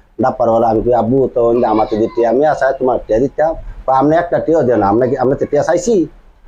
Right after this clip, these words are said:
কয়, ইয়া, পরে যখন আব্দুল্লাহ শ্বশুর বাড়ির মানুষ হইছে, আবার পরে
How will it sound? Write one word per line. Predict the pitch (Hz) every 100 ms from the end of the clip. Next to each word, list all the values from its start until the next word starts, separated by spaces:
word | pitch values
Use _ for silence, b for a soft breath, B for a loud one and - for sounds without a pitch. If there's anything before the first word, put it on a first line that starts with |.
| - -
কয়, | 127 127
ইয়া, | 135 147
পরে | 131 131 131 123
যখন | 139 131
আব্দুল্লাহ | 127 117 151 156
শ্বশুর | - 151 127
বাড়ির | 131 135
মানুষ | 143 156 127
হইছে, | 139 - 240 254 - - - - - -
আবার | 139 143
পরে | 135 143